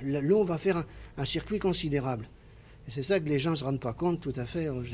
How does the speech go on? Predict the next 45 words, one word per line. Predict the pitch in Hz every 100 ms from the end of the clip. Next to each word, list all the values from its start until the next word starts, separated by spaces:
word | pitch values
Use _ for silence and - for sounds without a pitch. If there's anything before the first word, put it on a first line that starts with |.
| 110 110 107
au |
départ. | 104 110 170 196 - - - - -
Ils | 127
croient | - 151
qu'on | 139 123
l'amène | 117 110 131
comme | 120 98
ça | 135 131
dans, | 113 104 - - - -
dans |
des | 123 120
petits | -
compartiments | 123 113 120 - 107 143
et | 127
puis | 123
qu'on | 117
va | 123 110
recueillir | - 117 127
du | 113
sel. | - 113
Pas | 107 160
du | 120
tout. | - 165 - - -
Il | 135
faut | 139 156
que, | -
il | 123 113
faut | 135
faire | 127 151
un | 135
circuit | 147 127 160
assez, | 156 127 127
assez | 117 - 113
grand. | 123 180 - - - - - 127
Et | 127
vous |
voyez, | 113 120 160
ça | 143
passe | 113 139 -
par | 135 117
le | 117
Cobier, | - 98 104 139 160 170
par | 151 147 123
les | 113
phares, | 113 156 165 190 185